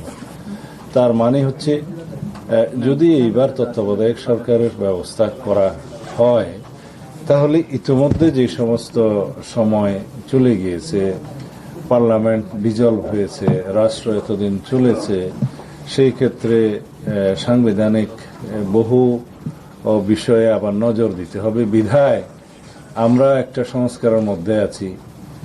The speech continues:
আমরা একটা সাংবিধানিকভাবে, আহ, সুপ্রিম কোর্টের অ্যাডভাইজারি রুল হিসেবে ওয়ান জিরো সিক্স এর মতামতের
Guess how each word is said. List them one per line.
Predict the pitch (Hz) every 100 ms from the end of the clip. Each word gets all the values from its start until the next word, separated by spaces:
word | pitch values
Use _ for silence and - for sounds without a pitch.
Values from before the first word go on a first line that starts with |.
| -
আমরা | 113 113 117 117
একটা | 110 117 107 104 98
সাংবিধানিকভাবে, | 117 113 101 107 104 98 104 95 101 92
আহ, | 95 - 101 95 90 90 90
সুপ্রিম | - 117 131 123 -
কোর্টের | 110 104 104 - 143
অ্যাডভাইজারি | 120 98 113 123 120 113
রুল | 104 101 104
হিসেবে | - 101 101
ওয়ান | 101 95 107
জিরো | 101 104 98
সিক্স | - 117 107 -
এর | 107 - - - - - -
মতামতের | 127 123 123 113 104